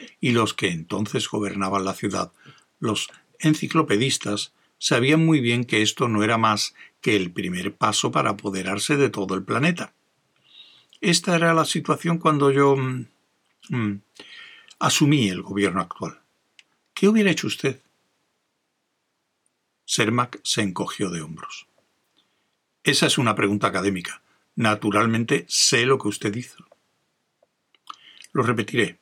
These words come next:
de todos modos. Quizás usted no captó la idea. La tentación de congregar las fuerzas que teníamos y lanzarnos a la lucha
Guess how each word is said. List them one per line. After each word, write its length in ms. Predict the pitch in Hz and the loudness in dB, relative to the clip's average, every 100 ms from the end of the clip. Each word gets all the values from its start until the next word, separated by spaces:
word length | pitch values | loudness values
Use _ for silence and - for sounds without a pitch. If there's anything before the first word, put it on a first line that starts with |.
| _ | _
de 140 | 113 | -4
todos 340 | 101 98 90 - | -2 -4 -4 -6
modos. 420 | 90 82 82 - _ _ _ _ _ _ _ | -8 -8 -14 -20 _ _ _ _ _ _ _
Quizás 400 | - 131 175 175 | -6 2 2 2
usted 420 | 143 - 151 147 | -2 -2 2 2
no 260 | 143 131 156 | 2 0 2
captó 360 | 139 - - 131 | 0 -2 0 2
la 100 | 120 | 2
idea. 340 | 104 92 - - _ _ _ _ _ _ - | 0 -4 -10 -18 _ _ _ _ _ _ -8
La 160 | - 127 | 0 2
tentación 440 | 135 117 143 175 | 2 2 2 2
de 100 | 185 | 4
congregar 500 | 170 165 143 127 123 | 4 4 4 4 2
las 200 | 117 107 | 2 0
fuerzas 400 | - 135 - - | -2 -4 -2 -4
que 100 | - | -4
teníamos 560 | 117 113 110 92 92 - | -4 -2 -2 -2 -4 -4
y 60 | 104 | -4
lanzarnos 580 | 92 87 110 127 - | -4 -4 -2 -2 0
a 60 | - | 2
la 100 | 127 | 2
lucha 400 | 123 104 - | 2 0 -4